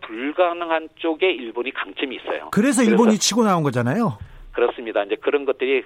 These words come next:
Speaker 1: 단순히 그 세 개 품목뿐만 아니라 여러 개가 있을 수가 있고요. 그래서 작년에 우리가 이런, 어,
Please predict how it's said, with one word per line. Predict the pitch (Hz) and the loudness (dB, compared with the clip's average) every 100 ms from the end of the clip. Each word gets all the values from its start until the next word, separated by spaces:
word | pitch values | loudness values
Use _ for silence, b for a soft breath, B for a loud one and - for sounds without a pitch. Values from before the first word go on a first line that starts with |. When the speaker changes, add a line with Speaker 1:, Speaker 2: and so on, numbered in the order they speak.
| - | -4
Speaker 1:
단순히 | 104 113 - 123 | -8 -8 -12 -10
그 | 127 131 - | -6 -4 -2
세 | 147 | 0
개 | 147 | -2
품목뿐만 | - - 123 127 - 117 117 | -4 -8 -8 -8 -10 -8 -6
아니라 | 82 87 104 90 | -6 -4 -6 -6
여러 | 87 113 139 | -8 -4 0
개가 | 151 139 | 0 0
있을 | 120 92 107 - | -2 -6 -16 -8
수가 | 135 | -6
있고요. | 127 - 76 78 110 B B B B | -6 -6 -12 -10 -14 B B B B
그래서 | 110 113 151 135 - | -2 2 4 2 0
작년에 | 98 113 117 120 | -4 -4 -2 -2
우리가 | 95 95 95 87 101 b b b | -4 -4 0 0 -2 b b b
이런, | 110 120 117 113 117 _ B B B | -4 -2 -2 -6 -18 _ B B B
어, | - | -14